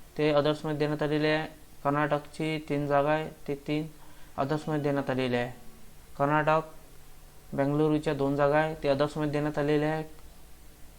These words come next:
कर्नाटकच्या दोन जागा आहे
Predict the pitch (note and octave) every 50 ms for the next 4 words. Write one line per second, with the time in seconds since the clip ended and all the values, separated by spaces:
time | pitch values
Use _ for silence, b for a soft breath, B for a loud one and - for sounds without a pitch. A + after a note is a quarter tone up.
0 | - - - - - - - C#3 C#3+ D3 D3+ D#3 D3 D#3+ D#3+ E3 D#3+ - - -
1 | - - - - - - - - - - - - - - - - - - - -
2 | - - - - - - D3+ C#3 C#3 C#3 C#3 C#3+ C#3 C#3+ C#3+ D3 D3+ D#3 D#3+ E3